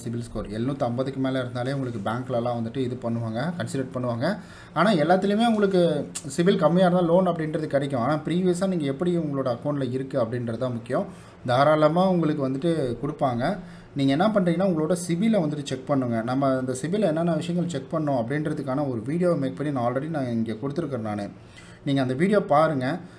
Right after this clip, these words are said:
அந்த டிஸ்கிரிப்ஷன்ல இருக்கும். அந்த வீடியோல நான் கிளியரா சொல்லியிருப்பேன். அதுல இருக்கிறதெல்லாம் கரெக்டா இருக்குன்னா,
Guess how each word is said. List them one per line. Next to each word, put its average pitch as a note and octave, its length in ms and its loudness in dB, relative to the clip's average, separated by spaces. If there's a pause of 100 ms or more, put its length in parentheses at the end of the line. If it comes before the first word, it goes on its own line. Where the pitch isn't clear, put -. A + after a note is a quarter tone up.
(140)
அந்த A#2 340 2
டிஸ்கிரிப்ஷன்ல E3 460 0
இருக்கும். C3+ 420 0
அந்த A#2+ 180 -6
வீடியோல D#3 240 0
நான் D3 140 -2
கிளியரா C3+ 380 0
சொல்லியிருப்பேன். B2+ 400 -2
அதுல A#2 280 -6
இருக்கிறதெல்லாம் E3+ 340 0
கரெக்டா E3+ 420 -2
இருக்குன்னா, C#3 380 0